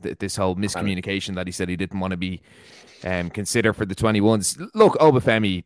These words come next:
Obafemi's gonna be in there. I think, I think Kenny, um, kind of clarified it very, very well and very, very clearly in the, in the last press conference before the, the March fixtures, didn't he? And, and Obafemi should be there. I think I, I can see it from his perspective. He was managing injuries.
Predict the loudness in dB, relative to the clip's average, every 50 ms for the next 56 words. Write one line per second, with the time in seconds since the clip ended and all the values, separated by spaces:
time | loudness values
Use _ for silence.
0 | _ 2 4 4 4 2 0 0 0 -2 -2 -2 -4 -2 -2 -2 -2 0 0 0
1 | 2 0 0 0 0 -2 -2 -2 -4 -8 -4 -4 -2 0 0 -2 0 0 0 2
2 | 2 2 2 0 0 -4 _ _ -20 -20 -20 -20 -20 -20 _ _ _ _ -8 -4
3 | -2 0 0 0 0 -2 -4 -4 -6 -8 -10 _ _ _ _ _ _ _ _ _
4 | _ _ _ _ _ _ _ _ _ -20 -16 -10 -6 -4 -4 -4 -4 -2 2 4
5 | 8 8 8 8 8 6 2 2 2 2 2 4 4 4 4 2 2 0 2 2
6 | 2 2 2 2 0 -4 -6 -10 -16 -14 -12 -8 -4 -2 -2 0 0 -2 -4 -6
7 | -6 -4 -2 0 0 0 0 -2 -4 -4 -4 -6 -4 -4 -6 -4 -4 -2 -2 -2
8 | -4 -4 -4 -4 -4 -4 -4 -4 -4 -6 -6 -6 -10 -12 -12 -12 -8 -8 -8 -6
9 | -4 -4 -6 -4 -4 -2 -2 -2 -2 -4 -4 -8 -8 -8 -8 -10 -8 -10 -8 -6
10 | -6 -6 -4 -4 -4 -4 -4 -4 -2 -4 -4 -6 -8 -2 _ 4 4 4 4 2
11 | 2 2 2 0 0 -2 -2 -2 -2 -2 -2 -2 0 0 -2 -2 -4 -6 -4 -4
12 | -4 -4 -4 -8 -6 -6 -6 -4 -4 -6 -6 -6 -8 -6 0 2 2 2 2 0
13 | -2 -2 -4 -4 -4 -6 -6 -2 0 -2 -2 -2 -4 -6 -4 -2 -2 -2 -2 0
14 | 0 2 2 2 0 0 -2 -2 -2 -2 0 0 0 -2 -2 -6 -10 -14